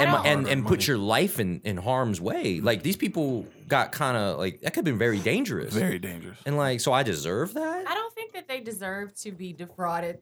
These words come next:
Speaker 2: but I think that people's reaction to what happened to them was more about exclusivity
Speaker 1: Yeah.
Speaker 2: and privilege and how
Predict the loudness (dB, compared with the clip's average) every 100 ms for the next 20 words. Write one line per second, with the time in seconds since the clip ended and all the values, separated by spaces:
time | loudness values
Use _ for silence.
0 | _ -8 -6 -8 -10 -10 -10 -8 -8 -8
1 | -14 -12 -10 -8 -10 -12 -8 -6 -8 -10
2 | -16 -16 -14 -14 -12 -12 -10 -8 -8 -10
3 | -18 -14 -14 -12 -14 -14 -14 -10 -10 -10
4 | -12 -8 -8 -8 -14 _ _ _ _ _
5 | _ _ -8 -8 -10 -10 -8 -8 -8 -10
6 | -12 -12 -12 -14 -14 -8 -6 -6 -10 -12
7 | -12 -12 -10 -10 -8 -10 -8 -10 -12 -18
8 | -20 _ -18 -14 -10 -6 -6 -6 -8 -12